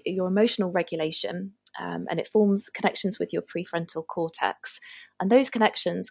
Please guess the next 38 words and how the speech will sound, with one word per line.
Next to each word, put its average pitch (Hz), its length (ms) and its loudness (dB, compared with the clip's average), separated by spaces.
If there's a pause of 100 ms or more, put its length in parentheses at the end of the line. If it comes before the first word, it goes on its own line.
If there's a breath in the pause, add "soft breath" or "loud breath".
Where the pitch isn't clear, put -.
get - 200 0
changed 175 400 -4
in 170 100 -4
burnout 170 500 -4
as - 140 -8
well. 170 240 0
So 190 140 -6
what 214 160 4
you 214 40 2
see 208 140 0
is 185 80 -2
the 170 140 -4
amygdala 202 440 -2
getting 170 280 -4 (180)
bigger, 175 460 2
those 175 180 0
connections 226 480 -2
getting 180 260 -4
weaker, 185 560 -4 (400 loud breath)
and 196 120 4
you 208 100 4
cannot 254 560 2 (580 soft breath)
control 214 800 2
your 185 400 0
emotional 202 480 2
responses 190 560 -4 (120)
to 180 340 -8
stress, 233 580 0
be 180 140 0
it - 160 0 (120)
physical 208 520 0
or 170 100 0
perceived 254 540 -4
stress, - 500 -4 (220)
at - 220 0
work, 196 220 0
for - 100 -6
instance, - 600 -4